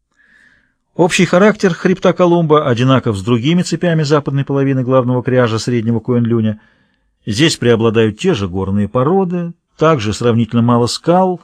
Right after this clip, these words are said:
в особенности на южном склоне, тоже бесплодие и, вероятно, тоже обилие золота.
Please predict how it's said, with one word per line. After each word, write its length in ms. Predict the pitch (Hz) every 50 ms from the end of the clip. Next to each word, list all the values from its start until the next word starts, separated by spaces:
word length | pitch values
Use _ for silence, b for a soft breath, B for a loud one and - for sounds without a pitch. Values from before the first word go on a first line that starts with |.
| _ -
в 80 | 160
особенности 460 | 160 156 - 165 156 160 147 - 170
на 100 | 156 156
южном 320 | 156 160 156 139 139 156 135
склоне, 440 | - - 151 151 147 139 139 131 b b b b b b b b b b b b b _ -
тоже 360 | 156 160 156 139 98 107 104
бесплодие 1040 | 87 101 110 - - - _ - 127 139 180 220 220 185 190 196 196 196 190 180 - _ _ _ -
и, 160 | - - 160
вероятно, 500 | 160 156 143 127 135 156 156 - 117 107
тоже 300 | - 151 160 143 139 139
обилие 380 | 117 107 104 117 127 127 120
золота. 480 | 110 92 95 87 82 80 78 - 87